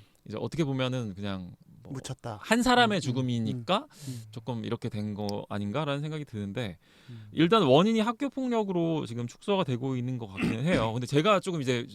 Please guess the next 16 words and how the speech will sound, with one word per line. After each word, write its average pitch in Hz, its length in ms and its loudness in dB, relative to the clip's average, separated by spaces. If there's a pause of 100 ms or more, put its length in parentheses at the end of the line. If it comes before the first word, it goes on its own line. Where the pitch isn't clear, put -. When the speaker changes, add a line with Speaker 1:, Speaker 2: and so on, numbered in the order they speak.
Speaker 1:
선배님도 214 420 0
나와 101 140 4
계시고 113 280 -4
하니까 104 600 -4
얘기를 120 360 0
해보고 160 240 -2
싶은 - 140 -10
것 123 120 -6
중에 139 100 -6
하나가, 123 160 0
제가 156 340 8
알기로는 117 360 4
이제 107 100 -6
학부형이 190 420 -4
아니니까 101 380 -12
저는, 90 480 -10